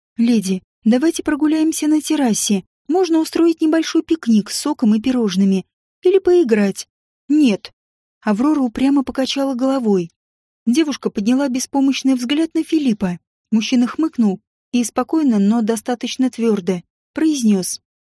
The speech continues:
«Леди Аврора, вам необходимо вернуться в свои покои».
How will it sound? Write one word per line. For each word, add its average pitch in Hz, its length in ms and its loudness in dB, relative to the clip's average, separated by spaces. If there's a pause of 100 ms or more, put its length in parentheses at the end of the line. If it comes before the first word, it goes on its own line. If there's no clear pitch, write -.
(140)
«Леди 262 320 0
Аврора, 208 580 0 (300)
вам 320 320 2
необходимо 311 580 0
вернуться 285 540 0
в - 60 -8
свои 302 280 0
покои». 208 640 0